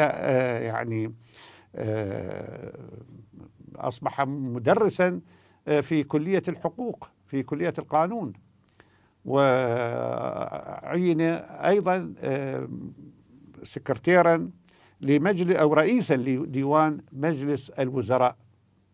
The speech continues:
واختير وزيرا للتربية في بعض الأوقات.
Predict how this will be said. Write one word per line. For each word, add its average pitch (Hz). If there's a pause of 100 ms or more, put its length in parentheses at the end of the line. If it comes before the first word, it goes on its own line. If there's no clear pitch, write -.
(560)
واختير 160
وزيرا 190 (600)
للتربية 175
في 127
بعض 123
الأوقات. 117